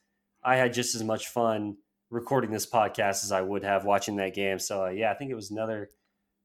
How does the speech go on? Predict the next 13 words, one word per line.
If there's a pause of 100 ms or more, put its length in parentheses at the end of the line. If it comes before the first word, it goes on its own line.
uh,
fun
podcast.
I'm
excited
for
another
Sunday
full
of
football.
And,
uh,